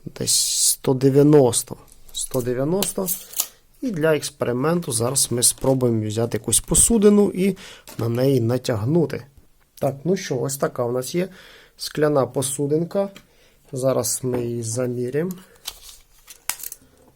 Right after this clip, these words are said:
Діаметр вона має сто одинадцять. І, наприклад, сто одинадцять в нас має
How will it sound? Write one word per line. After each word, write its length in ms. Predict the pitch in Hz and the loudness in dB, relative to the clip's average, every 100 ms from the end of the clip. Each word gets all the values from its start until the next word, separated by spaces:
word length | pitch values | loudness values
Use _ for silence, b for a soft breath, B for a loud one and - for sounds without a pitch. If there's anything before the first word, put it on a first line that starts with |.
| - - | -14 -10
Діаметр 640 | 131 135 123 120 117 123 | -2 0 0 -2 -6 -8
вона 260 | 120 120 120 | -6 -8 -8
має 400 | 120 120 117 - | -8 -8 -8 -10
сто 460 | - - - - 123 | -12 -12 -8 -2 -2
одинадцять. 840 | - 127 123 180 202 185 185 180 269 - b b b b _ | -2 -6 -4 -4 -4 -4 -6 -8 -12 -14 b b b b _
І, 140 | 247 262 | -8 -4
наприклад, 640 | 151 - 151 165 139 - - - | -4 -4 -6 -4 -8 -10 -20 -12
сто 300 | - - 190 | -10 -6 -6
одинадцять 800 | - 131 143 196 190 180 175 - _ _ - | -6 -6 -6 -6 -6 -10 -14 -16 _ _ -10
в 80 | 123 | -4
нас 320 | 147 147 - _ b - - - - - _ _ _ - - - - - | -4 -4 -10 _ b -16 -12 -12 -14 -18 _ _ _ -20 -20 -18 -14 -6
має 520 | 117 120 127 120 | -2 0 0 0